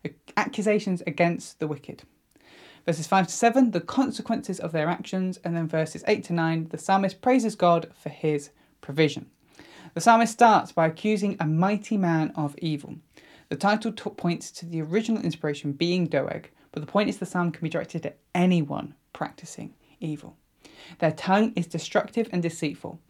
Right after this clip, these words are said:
and they love evil more than good. They may feel confident in themselves for now, but this won't last. The psalmist then points the wicked ones to the consequences of their actions. Eventually, God will judge them for their wickedness. He will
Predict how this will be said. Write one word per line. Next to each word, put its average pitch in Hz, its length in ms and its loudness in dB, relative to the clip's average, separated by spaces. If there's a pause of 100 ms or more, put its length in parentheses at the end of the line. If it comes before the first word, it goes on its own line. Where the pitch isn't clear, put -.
(160)
and 160 160 -2
they 160 120 2
love 180 320 6
evil 160 340 2
more 151 540 2 (100)
than 139 140 -4
good. 143 300 -8 (500)
They 165 120 2
may 190 160 2
feel 202 160 0
confident 254 520 4
in 208 100 -2
themselves 180 400 2
for - 140 -8
now, 147 200 2
but 151 240 -6
this 214 260 0
won't 175 380 4
last. - 540 -10 (460)
The 165 80 -6
psalmist 220 400 2
then 208 160 0
points 170 320 -4
the 160 100 -4
wicked 175 220 -2
ones 160 300 -2
to - 120 -16
the - 100 -16
consequences 190 840 -4
of - 120 -8
their 147 200 0
actions. - 560 -8 (500)
Eventually, 202 720 0
God 190 300 8
will 196 280 2
judge 196 360 0
them 147 160 -2
for 156 220 0
their 143 140 -2
wickedness. 143 580 -8 (480)
He 180 120 -2
will 170 240 0